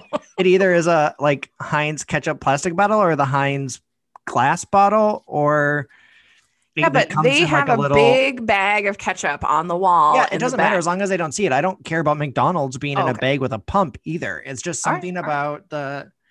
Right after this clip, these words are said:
Speaker 2: I don't know, maybe it's the crusties on top that is left. I don't know. There's something about it that just, like,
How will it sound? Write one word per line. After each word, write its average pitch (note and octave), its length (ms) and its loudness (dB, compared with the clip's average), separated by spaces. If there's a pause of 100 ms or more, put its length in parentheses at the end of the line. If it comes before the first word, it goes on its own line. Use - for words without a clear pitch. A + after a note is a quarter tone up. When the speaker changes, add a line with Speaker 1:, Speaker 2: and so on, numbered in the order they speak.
(300)
Speaker 2:
I C#4+ 40 -4
don't D4 100 -6
know, C4 120 -4
maybe A#3 220 -8
it's - 120 -10
the G#3+ 120 -10
crusties G#3+ 580 -4
on G#3+ 160 -4
top G#3 340 -2
that G#3 120 -4
is G3+ 160 -6
left. G3+ 320 -2
I E3 80 -4
don't D#3 140 -6
know. G#2 100 -10
There's B2 160 -12
something G3 260 -6
about D3 260 -4
it C#3+ 140 -12
that C3 100 -10
just, B2+ 220 -14
like, A#2 180 -14